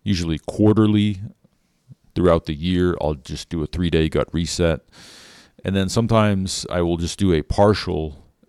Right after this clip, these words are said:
elemental diet, for example, over the weekend or something like that. Or if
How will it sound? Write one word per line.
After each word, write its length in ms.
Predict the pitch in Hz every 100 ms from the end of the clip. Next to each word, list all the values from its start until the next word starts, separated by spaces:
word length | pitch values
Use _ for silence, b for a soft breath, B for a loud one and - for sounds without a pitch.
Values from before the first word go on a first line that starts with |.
| -
elemental 520 | 85 82 80 - 76
diet, 480 | 80 80 80 78 -
for 120 | - 76
example, 760 | 71 76 73 78 76 71 85 _ -
over 240 | 92 73
the 100 | 73
weekend 800 | 65 85 92 92 87 82 80 78 - -
or 220 | 76 73
something 340 | - 80 80
like 180 | 71 71
that. 380 | 80 80 80 - B B B B B - _
Or 340 | 85 90 92 90
if 400 | 73 80 76